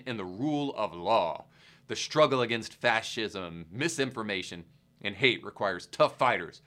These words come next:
I hope you stay in the fight right beside me." Right beside me. Like, he has that kind of voice. But anyway, so, so you say reason and science.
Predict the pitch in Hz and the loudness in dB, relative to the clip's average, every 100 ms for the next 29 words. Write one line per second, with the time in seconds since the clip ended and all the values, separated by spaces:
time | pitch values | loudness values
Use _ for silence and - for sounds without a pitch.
0 | - - - 107 98 98 - 117 110 101 | -20 -8 -2 -2 -2 -6 -4 -2 -2 -2
1 | 107 87 - 98 107 82 - 87 - 104 | -2 -2 -4 -4 -2 -2 -8 -6 -2 -2
2 | 87 82 - - _ _ _ - - - | -2 -10 -14 -18 _ _ _ -20 -20 -16
3 | - 92 - - 85 - 113 90 82 76 | -8 -6 -8 -12 -12 -2 -2 0 -6 -12
4 | - - _ _ _ _ _ _ 90 92 | -14 -16 _ _ _ _ _ _ -14 -8
5 | 90 85 85 - 80 80 - 123 107 90 | -8 -8 -12 -14 -12 -12 -2 0 0 -2
6 | - _ - - - - 170 - - 196 | -8 _ -20 -20 -18 -6 -6 -6 -4 -2
7 | 349 - 180 117 107 - _ _ _ _ | -2 0 2 0 -4 -14 _ _ _ _
8 | - 127 190 180 180 165 160 165 139 87 | -8 -2 0 2 4 2 2 2 2 0
9 | 71 - | -8 -20